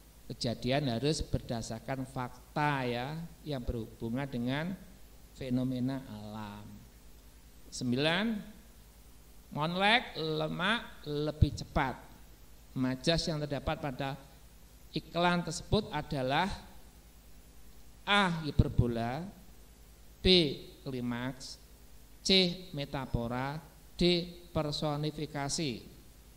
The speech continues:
Nah, apa ya kira-kira? Monlek tahu ya, itu berupa sabun ya. Sabun yang berupa bubukan itu kok bisa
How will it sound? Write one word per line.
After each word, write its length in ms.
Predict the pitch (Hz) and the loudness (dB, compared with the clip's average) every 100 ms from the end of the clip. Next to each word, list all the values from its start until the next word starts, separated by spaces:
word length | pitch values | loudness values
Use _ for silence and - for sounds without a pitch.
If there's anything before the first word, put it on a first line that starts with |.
| - - - - - - - - - - - - - - - - - - - | -20 -20 -20 -20 -20 -18 -18 -18 -20 -20 -20 -20 -20 -20 -20 -20 -20 -20 -10
Nah, 240 | 104 101 95 | -6 -6 -4
apa 240 | 120 - 170 | -4 4 6
ya 240 | 147 147 | 8 4
kira-kira? 560 | 147 147 139 127 135 170 - - - - - - - - - | 2 -2 0 0 0 -2 -6 -18 -20 -20 -20 -20 -20 -18 -2
Monlek 400 | 139 151 180 - | 0 2 2 2
tahu 480 | 151 151 202 240 - | 6 8 8 6 0
ya, 280 | 135 156 226 - - - - - - | 0 2 0 -4 -14 -18 -20 -20 -14
itu 220 | 120 160 156 | -4 2 10
berupa 600 | - 123 - 135 135 131 - - - | 10 10 2 2 2 -2 -12 -18 -14
sabun 680 | - 123 120 - 151 156 131 | -6 -4 0 8 8 8 2
ya. 320 | 123 131 185 - - - - - - - - | 0 -2 -4 -8 -16 -18 -18 -18 -20 -20 -14
Sabun 320 | 110 110 139 143 | -10 0 2 2
yang 260 | 143 139 139 - - | 0 0 -2 -8 -4
berupa 380 | - 131 - 139 | -2 -2 2 8
bubukan 540 | - - 135 113 123 139 | 8 10 6 6 -2 0
itu 400 | 135 139 170 208 - - - - - - - - - - - - - | -2 2 2 2 -4 -14 -18 -18 -20 -20 -20 -20 -20 -20 -20 -20 -10
kok 220 | 139 - | -6 2
bisa 400 | 151 - 156 | 2 4 0